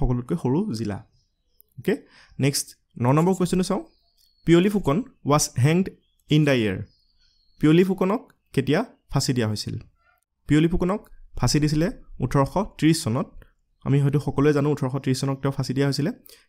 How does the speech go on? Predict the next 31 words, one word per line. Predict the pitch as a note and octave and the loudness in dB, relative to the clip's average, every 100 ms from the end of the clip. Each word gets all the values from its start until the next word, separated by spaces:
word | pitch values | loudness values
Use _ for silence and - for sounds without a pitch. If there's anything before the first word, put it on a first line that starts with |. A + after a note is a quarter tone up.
| - | 0
কিন্তু | E3+ F#3 D3 | 2 4 4
ইয়াত | D3+ | 2
যিহেতু | D#3+ E3 E3 F3 - C#3 | 2 2 2 0 -2 -2
ডেটটো | D3 E3+ D#3+ | 0 0 0
দি | D#3 | 0
দিছে, | D#3+ C3 | 0 0
গতিকে | C3+ C#3 | -2 -4
অকণমান | C3 D#3 E3 | -4 -2 -2
কেয়াৰফুল | C3+ C3+ C#3+ | -2 0 0
হৈ | D3+ D3 | 0 -2
অপশ্যনখিনি | - C#3 D3 D3+ | -4 -4 -4 -4
চাব। | C3 E3+ - _ _ _ - | -2 -2 -4 _ _ _ -8
ওঠৰশ | C3 F3 E3+ G3+ - | 0 2 2 0 0
ত্ৰিছ | E3+ F3 | 0 2
চনৰ | E3 C3+ F#3 - _ - | 0 0 -2 -6 _ -2
জুলাই | B2 D3+ E3+ | 4 4 4
মাহৰ | F3 G3+ B3+ | 2 2 0
ছাব্বিছ | C#3 C3 D#3 | -2 0 0
তাৰিখে | D3+ B2+ D3 C4+ _ _ _ | 0 0 -2 -6 _ _ _
পিয়লি | - C#3 C3+ | -2 0 0
ফুকনক | C3 C#3+ A#3 _ _ - | -2 -4 -6 _ _ -6
ফাঁচি | - A#2+ | -2 0
দিয়া | A#2+ A#2 | 0 -2
হৈছিল। | G#2+ F#2+ - - _ _ _ - | -4 -8 -8 -16 _ _ _ -8
গতিকে | A#2 C3 C#3+ - | -4 0 -2 -2
অপশ্যন | B2 - D#3 | -4 0 0
বিটো | D3 D3+ | 2 0
কাৰেক্ট | C#3+ C#3 C#3+ | -2 -2 -2
হ'ব, | E3+ C#4 _ _ | -2 -6 _ _
টুৱেণ্টি | - C#3+ D3 | -4 -2 0
ছিক্স | F3+ | 0